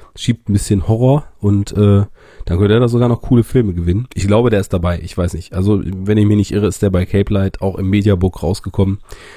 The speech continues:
und ich glaube, Teil dieser Verlosung. Auch das nicht recherchiert, dafür steht Enough Talk mit seinem Namen.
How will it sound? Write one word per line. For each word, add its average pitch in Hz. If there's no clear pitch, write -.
und 104
ich -
glaube, 120
Teil 98
dieser 90
Verlosung. 90
Auch 107
das -
nicht 92
recherchiert, 95
dafür 92
steht -
Enough 92
Talk 95
mit 95
seinem 95
Namen. 90